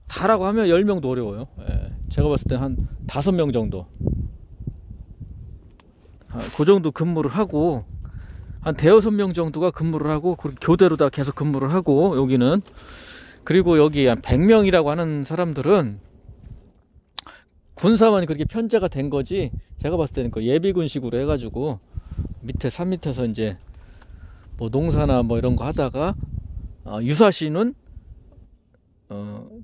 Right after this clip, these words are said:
저 군대로 착출되는 그런 시스템 아닐까 싶어요. 예, 제가 생각할 때. 음.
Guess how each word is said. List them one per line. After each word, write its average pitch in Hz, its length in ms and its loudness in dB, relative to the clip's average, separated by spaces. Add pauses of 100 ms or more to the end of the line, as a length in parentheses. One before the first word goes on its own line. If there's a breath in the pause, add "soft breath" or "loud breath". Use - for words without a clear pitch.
저 104 320 -10 (1040)
군대로 160 440 0 (640)
착출되는 160 640 -2 (460)
그런 254 220 6
시스템 233 340 2
아닐까 180 320 4
싶어요. 202 460 4 (160)
예, 113 180 -2
제가 180 220 0
생각할 214 300 2
때. 131 200 -4 (1040)
음. - 240 -16